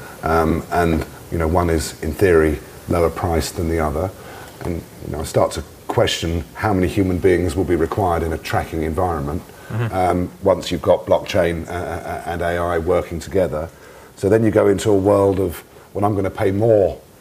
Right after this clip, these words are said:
Speaker 1: for active management 'cause I'll make you more money as a result of it." So first question is, "Well, will you?"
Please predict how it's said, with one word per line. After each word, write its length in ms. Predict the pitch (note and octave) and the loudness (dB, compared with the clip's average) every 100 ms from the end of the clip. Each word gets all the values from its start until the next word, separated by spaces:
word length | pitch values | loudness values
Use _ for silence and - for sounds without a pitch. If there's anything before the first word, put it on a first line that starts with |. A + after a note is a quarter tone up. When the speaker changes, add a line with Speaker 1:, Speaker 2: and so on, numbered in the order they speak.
| - | -10
Speaker 1:
for 200 | - - | -4 -2
active 480 | A2+ - - F#2 - - | -2 -4 -4 -4 -8 -6
management 600 | F#2 F#2 F2+ G#2 A2+ D3+ - - - - | -2 0 0 0 0 0 -6 -20 -20 -10
'cause 140 | F#2+ | 2
I'll 120 | G2 | 4
make 320 | G2 G2+ - | 4 2 0
you 80 | G2+ | -2
more 220 | F#2 F#2 | 0 2
money 500 | F#2 G#2 G2 E2+ G#2 G2+ | 2 2 0 0 -2 -4
as 160 | E2 E2+ | -6 -4
a 60 | F2 | -2
result 420 | F2 G2 F#2+ F#2 | 2 2 2 0
of 100 | E2 | 0
it." 160 | G2 - - - - - | 0 -2 -14 -20 -20 -12
So 120 | - | -4
first 280 | E2 G2+ D#2+ | 0 2 2
question 260 | F#2 D2+ E2+ | 0 -2 -2
is, 80 | C#2+ | 0
"Well, 180 | E2+ | 0
will 200 | D2+ F#2 | 2 2
you?" 280 | E2+ F2 A#2+ | 2 0 -2